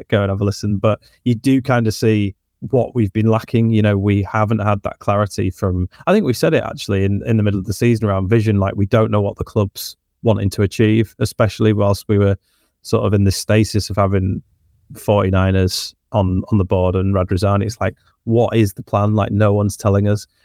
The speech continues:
And you think if, if we don't know it, people in the club don't really know it. And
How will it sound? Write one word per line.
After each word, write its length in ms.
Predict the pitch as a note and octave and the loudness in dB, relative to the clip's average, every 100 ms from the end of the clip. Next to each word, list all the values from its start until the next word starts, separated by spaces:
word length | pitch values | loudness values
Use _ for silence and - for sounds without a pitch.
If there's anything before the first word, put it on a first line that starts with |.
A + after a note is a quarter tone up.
| - | -6
And 120 | G#2 | 0
you 60 | G2 | 0
think 300 | A2 G2+ - | 0 -2 -2
if, 160 | G#2+ _ | -8 _
if 180 | - A2 | -6 0
we 200 | A2 A2+ | 2 2
don't 160 | G#2+ | 2
know 180 | G2+ F#2+ | 0 -2
it, 140 | G#2 G#2+ _ | -2 -6 _
people 260 | - A2+ A2 | -4 0 2
in 80 | F#2+ | 2
the 60 | |
club 320 | - A2+ A2 | 0 0 0
don't 180 | - G#2 | 0 -2
really 220 | A2+ G#2+ | 0 0
know 180 | G2 F#2 | 0 0
it. 120 | F#2+ - _ _ _ _ | -2 -6 _ _ _ _
And 380 | G#2+ G2 F#2+ F#2 | 0 2 2 -2